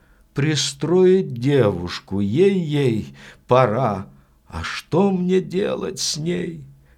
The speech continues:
Всем наотрез одно и то же: не иду,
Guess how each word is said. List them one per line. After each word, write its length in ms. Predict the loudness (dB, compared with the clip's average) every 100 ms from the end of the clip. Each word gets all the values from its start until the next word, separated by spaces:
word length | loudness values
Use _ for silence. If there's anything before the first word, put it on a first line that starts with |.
| -10
Всем 680 | -6 0 2 2 0 0
наотрез 840 | 2 4 2 2 0 2 2 0 0
одно 460 | -2 -2 0 2
и 120 | 2
то 380 | 0 -2 -2 0
же: 240 | -2 -2 -2
не 360 | 0 0 -2
иду, 500 | -2 0 2 0 -6